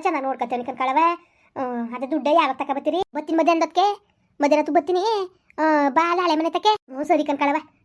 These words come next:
ಆಯ್ತು ಬತ್ತೀನಿ ಬನ್ನಿ. ವ-, ಆಮೇಲೆ ಯಾರಿಗೂ ಹೇಳ್ಬೇಡ ಈ ವಿಷಯ ಕಣವ. ಅದೇ ಹಾಕ್ಬೇಕು ಮುಂಡೆಯವ್ರಿಗೆ. ಹೊಟ್ಟೆ ಉರಿ.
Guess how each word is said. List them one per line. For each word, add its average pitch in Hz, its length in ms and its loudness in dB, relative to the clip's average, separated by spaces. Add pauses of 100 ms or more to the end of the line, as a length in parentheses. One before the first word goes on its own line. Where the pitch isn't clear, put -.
ಆಯ್ತು 262 240 -2
ಬತ್ತೀನಿ 269 300 -4
ಬನ್ನಿ. 254 220 -4 (180)
ವ-, 320 300 -4
ಆಮೇಲೆ 262 180 -6
ಯಾರಿಗೂ 233 260 -4
ಹೇಳ್ಬೇಡ 247 300 -2
ಈ 269 80 0
ವಿಷಯ 262 280 -4
ಕಣವ. 269 200 -4 (540)
ಅದೇ 277 120 0
ಹಾಕ್ಬೇಕು 294 440 -2
ಮುಂಡೆಯವ್ರಿಗೆ. 320 440 -6 (180)
ಹೊಟ್ಟೆ - 440 -16
ಉರಿ. - 200 -14